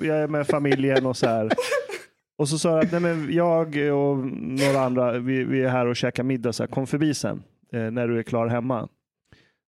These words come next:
Eh, så jag bara, "Men jag hör av mig." Eh, så klockan, eh, elva skriver jag till Hanif,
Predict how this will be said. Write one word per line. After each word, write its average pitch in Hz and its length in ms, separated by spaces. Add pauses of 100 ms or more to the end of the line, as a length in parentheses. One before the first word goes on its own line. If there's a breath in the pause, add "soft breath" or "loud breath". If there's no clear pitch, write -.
(140)
Eh, 113 400
så 123 140
jag 120 80
bara, 135 120
"Men 143 140
jag 131 60
hör 131 120
av 135 160
mig." 110 240 (160)
Eh, 127 140
så 135 240
klockan, 151 520
eh, 147 280
elva 165 480
skriver 165 380
jag 139 140
till 135 100
Hanif, 143 540